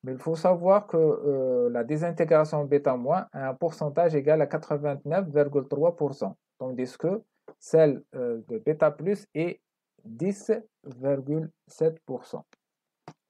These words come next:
Les,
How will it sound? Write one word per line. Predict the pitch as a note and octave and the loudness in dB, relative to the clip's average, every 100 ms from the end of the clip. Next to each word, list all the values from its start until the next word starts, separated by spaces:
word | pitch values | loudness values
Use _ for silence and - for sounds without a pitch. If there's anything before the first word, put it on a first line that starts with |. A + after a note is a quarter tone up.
| _ F4+ _ _ _ - _ - D3+ _ - _ _ _ _ _ _ _ _ _ _ _ - | _ -20 _ _ _ -20 _ -20 -20 _ -20 _ _ _ _ _ _ _ _ _ _ _ -12
Les, | C3+ E3 F3+ F3 E3 - | -6 -2 0 -2 -4 -6